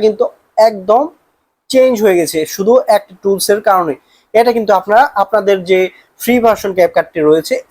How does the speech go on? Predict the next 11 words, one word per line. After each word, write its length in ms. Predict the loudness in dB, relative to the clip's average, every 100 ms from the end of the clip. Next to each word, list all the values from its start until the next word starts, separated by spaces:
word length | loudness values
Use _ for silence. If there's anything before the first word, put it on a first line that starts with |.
| -2
এটাতে 220 | 0 -2
কিন্তু 140 | 0 2 2
ব্যবহার 240 | 0 0 -4
করতে 160 | -4 -2
পারবেন 240 | 0 -2 -6
না। 60 | -10 _ _ -4
অবশ্যই 400 | 0 0 0 0 2
ব্যবহার 220 | 2 0
করতে 220 | -2 -2 0
হলে 140 | 0 0
CapCut 320 | 0 0 -2